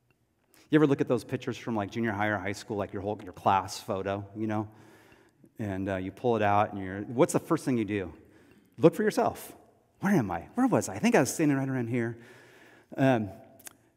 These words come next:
you know, maybe you find yourself, and you, you can't even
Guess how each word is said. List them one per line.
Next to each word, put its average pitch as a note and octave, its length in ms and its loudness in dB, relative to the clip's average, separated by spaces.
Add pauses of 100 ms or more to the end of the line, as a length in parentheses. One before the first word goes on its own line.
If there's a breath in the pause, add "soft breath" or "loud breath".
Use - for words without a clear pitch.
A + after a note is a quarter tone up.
(640)
you C3 100 2
know, B2+ 80 2
maybe B2+ 200 2
you B2 60 2
find A#2 440 0
yourself, A2 540 0
and A2 100 -2
you, G#2+ 60 0
you A2 140 -6
can't D3+ 180 4
even A2+ 300 0